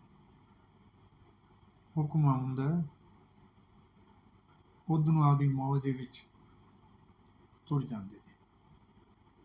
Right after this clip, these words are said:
ਕੋਈ ਨਾ ਤਾਂ ਪਰਮੇਸ਼ਰ ਦੇ ਨਾਲ ਲਿਵ ਲੱਗੀ ਹੁੰਦੀ ਹੈ, ਲੋਕਾਂ ਨਾਲ ਨਹੀਂ। ਲੋਕਾਂ ਨੂੰ ਤਾਂ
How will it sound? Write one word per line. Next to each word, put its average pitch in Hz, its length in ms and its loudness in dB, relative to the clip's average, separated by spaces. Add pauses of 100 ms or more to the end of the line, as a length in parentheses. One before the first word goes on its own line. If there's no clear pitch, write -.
(760)
ਕੋਈ 131 200 -8
ਨਾ 147 280 0
ਤਾਂ 156 140 -2
ਪਰਮੇਸ਼ਰ 147 540 0
ਦੇ 156 100 0
ਨਾਲ 147 300 2
ਲਿਵ 143 140 2
ਲੱਗੀ 139 300 -4
ਹੁੰਦੀ 139 220 -6
ਹੈ, 165 180 -8 (1500)
ਲੋਕਾਂ 135 400 -2
ਨਾਲ 139 240 4
ਨਹੀਂ। 143 240 0 (2500)
ਲੋਕਾਂ 147 440 2
ਨੂੰ 165 140 4
ਤਾਂ 170 300 4